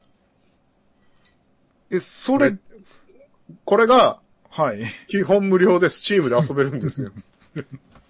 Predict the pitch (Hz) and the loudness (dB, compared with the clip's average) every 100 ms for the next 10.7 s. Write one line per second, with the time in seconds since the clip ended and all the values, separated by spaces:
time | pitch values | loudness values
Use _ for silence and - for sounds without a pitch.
0 | _ _ _ - _ - 190 214 185 185 | _ _ _ -20 _ -4 0 2 4 4
1 | 175 170 170 147 110 - - - - - | 4 0 2 0 0 -10 -16 -18 -20 -20
2 | - - 208 143 120 110 101 127 117 131 | -16 -6 -6 -4 -4 -6 -2 -2 -2 -10
3 | - - - - _ _ _ 113 107 - | -20 -20 -20 -20 _ _ _ -8 -8 -4
4 | - 175 135 107 127 123 123 113 - - | 0 0 0 -2 0 0 -2 -6 -10 -20
5 | _ _ _ _ _ _ _ 185 226 277 | _ _ _ _ _ _ _ 2 2 4
6 | 262 - 392 285 311 - - 240 226 262 | 2 4 4 4 -2 -4 -6 -4 -4 -6
7 | _ _ _ _ _ _ _ _ - 113 | _ _ _ _ _ _ _ _ -6 0
8 | 117 135 143 117 98 _ _ _ _ _ | 2 4 2 2 -2 _ _ _ _ _
9 | _ _ _ _ _ _ _ _ _ _ | _ _ _ _ _ _ _ _ _ _
10 | _ _ _ 175 151 151 | _ _ _ -4 -4 -4